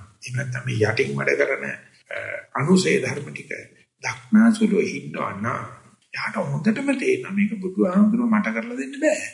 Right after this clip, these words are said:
මම කොච්චර දැනගත්තත් මයි ළඟින් ඉන්න කෙනාට කියලා දෙන්න බෑ. මට ඒක දරුවන්ට දෙන්නත් බෑ. ක-, හොරකම් කරලා ගන්නත් බෑ. කාගවත් අධිකාරිය නෑ. ඒ නිසා මේ පරකටන් කියන්නත් බෑ, සයන්කටන් කියන්නත්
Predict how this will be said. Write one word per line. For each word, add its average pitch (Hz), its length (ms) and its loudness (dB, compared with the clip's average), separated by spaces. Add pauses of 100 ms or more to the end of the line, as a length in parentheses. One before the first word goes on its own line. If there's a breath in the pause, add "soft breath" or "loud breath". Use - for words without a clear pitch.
(240)
මම 143 240 2
කොච්චර 226 380 0
දැනගත්තත් 190 520 -2
මයි 107 200 2
ළඟින් 120 260 4
ඉන්න 127 140 2
කෙනාට 135 260 -6
කියලා - 220 0
දෙන්න - 180 -2
බෑ. - 260 -2 (360)
මට 117 140 0
ඒක 139 140 4
දරුවන්ට 196 460 0
දෙන්නත් - 340 -4
බෑ. - 280 -18 (100)
ක-, 135 180 -2
හොරකම් 190 380 2
කරලා 269 240 2
ගන්නත් 120 360 -6
බෑ. - 260 -20 (300)
කාගවත් 294 500 4
අධිකාරිය 104 560 -2
නෑ. 107 160 -10
ඒ 147 100 -6
නිසා 202 220 -2
මේ 202 220 6
පරකටන් - 640 -2
කියන්නත් - 420 -12
බෑ, - 260 -6
සයන්කටන් - 640 0
කියන්නත් - 300 -8